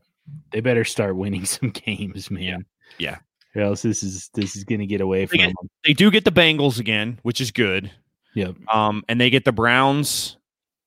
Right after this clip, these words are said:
Speaker 2: in Cleveland, which I'm not overly confident in that game. I mean, Cleveland's been playing really well. I mean, they're losing tonight here, but they, it's not like they've looked like junk,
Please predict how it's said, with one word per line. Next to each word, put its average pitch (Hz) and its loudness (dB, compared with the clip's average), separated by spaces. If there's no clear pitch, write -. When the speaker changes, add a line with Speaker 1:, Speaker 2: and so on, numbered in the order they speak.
Speaker 2:
in 127 2
Cleveland, 127 0
which 110 0
I'm 117 0
not 123 4
overly 120 4
confident 98 -2
in 104 -2
that 92 0
game. 82 -6
I 90 -6
mean, 92 -6
Cleveland's 117 0
been 104 -2
playing 90 -4
really 104 2
well. 90 2
I 90 2
mean, 98 -2
they're 98 2
losing 92 -2
tonight 95 0
here, 90 -2
but 87 -6
they, 98 2
it's 104 -2
not 98 2
like 98 0
they've 87 -2
looked 98 -4
like 87 -2
junk, 87 -4